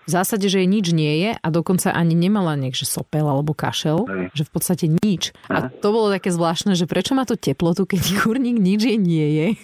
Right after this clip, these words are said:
Speaker 1: <laughs> Alebo teda
Speaker 2: No.
Speaker 1: zdalo sa mi, že jej nič nie je. No a ty si mi vtedy poradil, že, že možno moč skontrolovať.
Speaker 2: Áno, lebo tak to je u tých detí také, že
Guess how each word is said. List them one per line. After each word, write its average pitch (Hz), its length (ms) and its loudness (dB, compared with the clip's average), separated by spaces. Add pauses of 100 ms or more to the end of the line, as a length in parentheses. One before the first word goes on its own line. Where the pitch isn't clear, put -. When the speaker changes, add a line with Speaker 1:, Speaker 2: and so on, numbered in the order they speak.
(100)
Speaker 1:
<laughs> 262 240 0 (320)
Alebo 170 320 -2
teda 165 180 0
Speaker 2:
No. 165 80 0
Speaker 1:
zdalo 151 240 0
sa 160 160 -2
mi, 165 140 2
že 170 100 2
jej 165 80 2
nič 170 160 2
nie 175 220 2
je. 240 160 -4 (100)
No 175 140 0
a - 80 -2
ty 220 100 -2
si 285 140 0
mi 254 80 2
vtedy 247 240 -2
poradil, 220 560 0
že, 196 400 0
že 175 100 2
možno 196 300 2
moč 185 400 0 (140)
skontrolovať. 135 760 0
Speaker 2:
Áno, 98 100 2
lebo 117 120 2
tak 123 320 -2
to 143 120 2
je 135 140 4
u 120 80 0
tých 113 220 -2
detí 113 240 -2
také, 101 340 -2
že 101 180 0